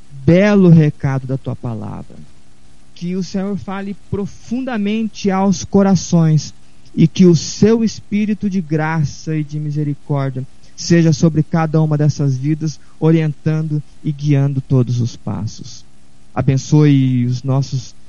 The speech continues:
irmãos e amigos que passam por alguma situação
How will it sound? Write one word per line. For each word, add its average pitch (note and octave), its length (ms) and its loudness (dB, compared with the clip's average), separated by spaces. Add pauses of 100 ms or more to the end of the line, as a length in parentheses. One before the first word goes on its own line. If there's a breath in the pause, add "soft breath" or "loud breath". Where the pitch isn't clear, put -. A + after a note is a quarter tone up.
(100)
irmãos C#3 680 2
e C3+ 60 4
amigos C#3+ 640 -2 (220)
que - 60 -12
passam D3+ 520 -4
por D3+ 220 -2
alguma C#3+ 840 -4 (720)
situação F3 1080 -4